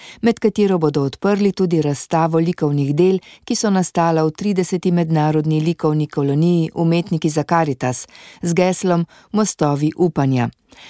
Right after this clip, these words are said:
Darovi za likovna dela so namenjeni pomoči ostarelim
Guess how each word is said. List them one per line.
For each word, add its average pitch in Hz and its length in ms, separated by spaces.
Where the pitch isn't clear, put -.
Darovi 156 440
za 160 120
likovna 156 460
dela 185 320
so 202 160
namenjeni 165 520
pomoči 156 580
ostarelim 160 720